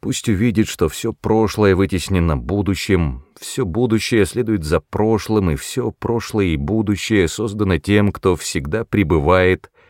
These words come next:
и от него исходит. Кто удержал бы человеческое сердце? Пусть постоит недвижно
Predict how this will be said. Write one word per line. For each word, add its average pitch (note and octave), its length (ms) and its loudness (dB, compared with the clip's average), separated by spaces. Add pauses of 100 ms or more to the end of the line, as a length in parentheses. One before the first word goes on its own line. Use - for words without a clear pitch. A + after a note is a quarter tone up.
(320)
и A2 100 4
от F2+ 140 2
него D2 280 2
исходит. - 480 -8 (1800)
Кто - 200 -4
удержал G2+ 600 4
бы F#2 120 4
человеческое E2+ 720 0
сердце? - 600 -6 (1120)
Пусть - 280 -8
постоит G2+ 520 0
недвижно D2+ 920 -2